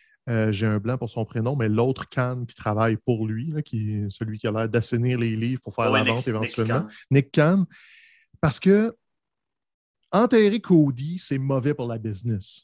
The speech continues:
Speaker 1: Ça envoie le message aux lutteurs de si vous revenez, si vous lâchez All Elite, vous vous en venez dans une situation qui sera pas agréable.
Speaker 2: Ouais.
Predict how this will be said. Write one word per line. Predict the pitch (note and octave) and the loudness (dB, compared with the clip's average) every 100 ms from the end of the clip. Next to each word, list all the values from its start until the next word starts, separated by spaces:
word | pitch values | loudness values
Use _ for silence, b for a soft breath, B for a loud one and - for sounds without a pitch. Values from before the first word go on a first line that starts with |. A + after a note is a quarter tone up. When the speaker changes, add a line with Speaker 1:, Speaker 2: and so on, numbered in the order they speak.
| _ | _
Speaker 1:
Ça | - C3+ | 0 4
envoie | C3 B2 D#3 | 4 6 4
le | C#3+ | 4
message | B2+ D3 D#3 C3+ | 0 0 0 2
aux | B2 | 0
lutteurs | A#2 C3+ C#3 C#3 | -2 -2 -2 -2
de | A2+ A2 | -4 -6
si | - - F3+ | -8 -4 -2
vous | E3 | -2
revenez, | B2 B2 A#2 C3 F3 | 0 -2 0 -2 -4
si | - | -6
vous | A#2 B2 | -4 2
lâchez | E3 G3+ F3+ G#3 | 2 2 0 -2
All | F3+ D3 | 0 0
Elite, | B2+ B2+ D3+ D3 | 0 0 -2 -4
vous | A#2 A#2+ | -8 -6
vous | A#2+ B2 | -4 -2
en | C3 | 0
venez | C#3 | 0
dans | C#3+ | -4
une | A2+ A#2+ | -2 -6
situation | G#2+ - C3+ A#2+ A2+ - C#3 | -8 -6 0 2 2 0 -4
qui | - | -4
sera | A2+ - | -6 0
pas | C3 | 2
agréable. | B2 A2+ A2+ A#2+ C3 D3 | 4 2 2 0 -4 -6
Speaker 2:
Ouais. | B | B